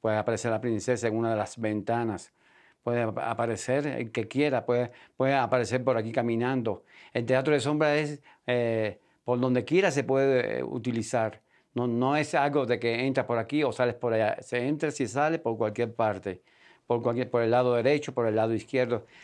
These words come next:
Recuérdense, vean la varilla, esa varilla, vean cómo la estoy moviendo, no importa que se vean las varillas.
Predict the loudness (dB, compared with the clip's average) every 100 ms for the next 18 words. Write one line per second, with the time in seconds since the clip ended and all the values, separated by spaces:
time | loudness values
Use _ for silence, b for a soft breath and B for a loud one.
0 | B 2 4 4 4 6 6 6 6 6
1 | 4 4 4 0 b b b b 0 2
2 | 4 6 6 4 0 2 2 4 2 0
3 | 0 0 2 2 0 0 0 0 0 0
4 | 0 2 2 2 0 2 2 2 0 -2